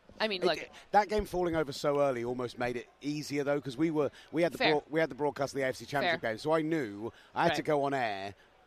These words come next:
Speaker 2: as the N F C Championship game was finishing, <laughs> knowing that there was gonna be some kind of emotional feeling there.
Speaker 1: And also, like, Brock
Speaker 2: And actually,
Speaker 1: Purdy's arm
Speaker 2: like,
Speaker 1: was dead.
Speaker 2: yeah.
Speaker 1: Like, you could see, like, it, it was, you knew he was, like, I, I mean, I was kinda like, "Do we have to play the rest of this game?"
Speaker 2: <laughs> I mean, th-, maybe there should be some kind of,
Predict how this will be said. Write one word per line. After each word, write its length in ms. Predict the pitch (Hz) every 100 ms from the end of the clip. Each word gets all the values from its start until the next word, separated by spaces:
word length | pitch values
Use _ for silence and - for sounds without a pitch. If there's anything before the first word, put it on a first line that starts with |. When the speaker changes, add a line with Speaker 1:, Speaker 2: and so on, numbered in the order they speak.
| _
Speaker 2:
as 160 | 131 139
the 160 | 156
N 80 | 151
F 80 | 160
C 80 | 151
Championship 280 | 151 127 139
game 60 |
was 120 | 127
finishing, 580 | - 156 143 - 117 107
<laughs> 0 |
knowing 280 | 131 170 170
that 80 | 151
there 100 | 151
was 100 | 139
gonna 120 | 147
be 60 | 147
some 240 | - 165
kind 180 | 156 151
of 60 | 143
emotional 520 | 143 156 160 170 160
feeling 420 | 160 160 147 127
there. 100 | 123
Speaker 1:
And 80 | 302
also, 200 | 339 370
like, 200 | 294 233
Brock 120 | 254
Speaker 2:
And 80 | 269
actually, 240 | 311 294
Speaker 1:
Purdy's 80 | 262
arm 160 | 185 214
Speaker 2:
like, 80 | -
Speaker 1:
was 100 | 165 -
dead. 240 | 170 123 123 -
Speaker 2:
yeah. 140 | - -
Speaker 1:
Like, 140 | 269 285
you 100 | 226
could 220 | 285 339 214
see, 220 | 277 269
like, 260 | 240 220 - -
it, 160 | 226 220
it 120 | 285
was, 280 | 262 226 202 -
you 200 | - 233 247
knew 160 | 240
he 160 | 214 214
was, 180 | 170 147
like, 320 | 143 131 - -
I, 200 | 190 175 - _ _ _
I 140 | 190
mean, 120 | 196 190
I 140 | 196
was 80 | 214
kinda 180 | - 214
like, 160 | 190
"Do 80 | 190
we 80 | 196
have 140 | 240
to 100 | 240
play 200 | - 180
the 80 | 202
rest 180 | 151 185
of 80 | 156
this 140 | 160
game?" 520 | - 147 202 240 147 143 170
Speaker 2:
<laughs> 140 | - 156
I 140 | 147
mean, 220 | 151 143 - - _
th-, 100 | 143
maybe 240 | 160 160
there 160 | 135 131
should 220 | - 123
be 120 | 101
some 200 | 98 101
kind 320 | 95 92 92
of, 80 | 90